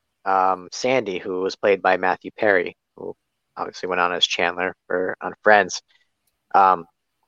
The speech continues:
spoiler alert. Uh, so he's, he's her boyfriend for a few episodes, and he actually dies,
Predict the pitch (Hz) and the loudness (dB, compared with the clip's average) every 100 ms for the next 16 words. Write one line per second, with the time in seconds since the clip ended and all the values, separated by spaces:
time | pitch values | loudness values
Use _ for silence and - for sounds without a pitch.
0 | _ _ - - 131 143 110 101 107 - | _ _ -18 4 8 10 10 8 6 6
1 | _ _ _ - 98 101 101 98 87 107 | _ _ _ 0 4 6 6 4 2 2
2 | 101 101 98 110 - - - _ _ _ | 0 -2 -8 -10 -10 -14 -16 _ _ _
3 | _ 107 95 123 156 107 - 98 - - | _ -6 4 6 6 4 2 -2 -2 2
4 | 123 - - 90 92 98 - 87 92 92 | 2 4 0 0 0 -4 -4 -2 0 0